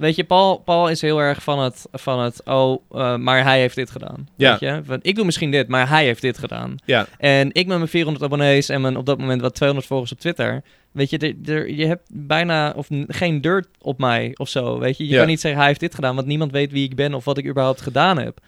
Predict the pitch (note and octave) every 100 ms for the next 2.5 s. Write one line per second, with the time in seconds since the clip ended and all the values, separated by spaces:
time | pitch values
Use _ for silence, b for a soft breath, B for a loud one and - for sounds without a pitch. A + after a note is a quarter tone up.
0 | b - G#2 - C#3 C#3 C#3 - - -
1 | C#3 D#3 E3+ E3 - D#3+ G3+ _ C#3+ D#3
2 | D#3+ D3+ D3 C3 C3